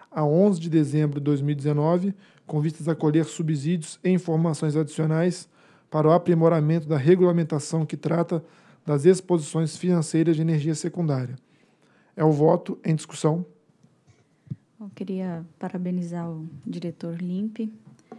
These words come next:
Speaker 2: e a S R G. É, esse é um tema denso, né, como disse o, o diretor relator. Também acredito que a alternativa três ela seja a mais viável. Quando a gente avalia,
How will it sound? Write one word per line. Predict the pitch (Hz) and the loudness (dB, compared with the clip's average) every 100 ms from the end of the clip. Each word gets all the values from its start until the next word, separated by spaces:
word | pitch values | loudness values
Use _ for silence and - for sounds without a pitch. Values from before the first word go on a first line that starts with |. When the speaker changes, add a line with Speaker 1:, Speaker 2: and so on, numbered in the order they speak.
| - _ _ _ | -20 _ _ _
Speaker 2:
e | 185 | -10
a | 175 | -8
S | 175 - | -8 -10
R | 175 175 | -10 -10
G. | 165 170 202 202 _ - - - | -10 -10 -10 -14 _ -20 -20 -14
É, | 175 175 175 170 170 165 - - | -12 -10 -12 -12 -14 -14 -16 -14
esse | 170 - | -14 -10
é | |
um | 196 | -10
tema | 185 190 190 180 170 160 _ _ - _ _ _ _ _ _ - | -8 -8 -6 -8 -10 -12 _ _ -20 _ _ _ _ _ _ -10
denso, | 185 196 220 - 190 | -6 -4 -6 -8 -8
né, | 180 185 | -8 -10
como | - 170 | -12 -12
disse | 170 - 165 | -14 -16 -16
o, | - - | -16 -14
o | 160 160 - | -14 -14 -16
diretor | 170 160 156 170 | -14 -14 -12 -12
relator. | 175 170 165 - 170 190 _ _ _ _ _ | -10 -10 -10 -12 -12 -12 _ _ _ _ _
Também | 190 190 | -12 -12
acredito | 196 202 185 190 | -10 -12 -12 -14
que | - | -10
a | 190 | -10
alternativa | 190 185 180 - 180 | -10 -12 -12 -12 -14
três | 175 175 170 170 | -14 -12 -12 -10
ela | 170 170 | -12 -14
seja | - 170 170 175 - | -12 -12 -10 -12 -12
a | 170 | -12
mais | 170 170 180 | -10 -10 -12
viável. | 180 180 165 180 185 175 | -10 -10 -10 -10 -12 -14
Quando | - 185 | -14 -14
a | 185 | -14
gente | 190 185 | -14 -14
avalia, | 180 180 175 175 165 | -12 -12 -10 -12 -14